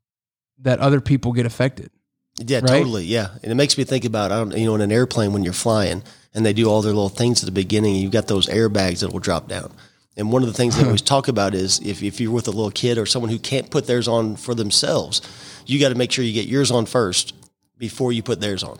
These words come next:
Speaker 2: 'Cause
Speaker 1: Right.
Speaker 2: the reality is if you pass out and you can't get yours on, you're not helping them get theirs on.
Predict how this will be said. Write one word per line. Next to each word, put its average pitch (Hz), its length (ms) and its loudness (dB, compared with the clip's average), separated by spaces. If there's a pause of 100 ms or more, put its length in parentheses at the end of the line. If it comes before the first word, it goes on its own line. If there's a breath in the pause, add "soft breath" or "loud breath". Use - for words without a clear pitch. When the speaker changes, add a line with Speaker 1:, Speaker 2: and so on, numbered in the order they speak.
(140)
Speaker 2:
'Cause - 100 -6 (100)
Speaker 1:
Right. 123 80 2
Speaker 2:
the 120 60 2
reality 127 300 4
is 113 120 2
if 110 80 -6
you 139 100 0
pass 123 260 2
out 123 200 4
and 101 80 -4
you 113 80 -2
can't 113 200 -2
get 113 160 -4
yours 131 180 2
on, 104 140 0
you're 107 100 -2
not 110 180 0
helping 110 260 -4
them 101 120 -2
get 98 180 -6
theirs 113 280 0
on. 73 200 -8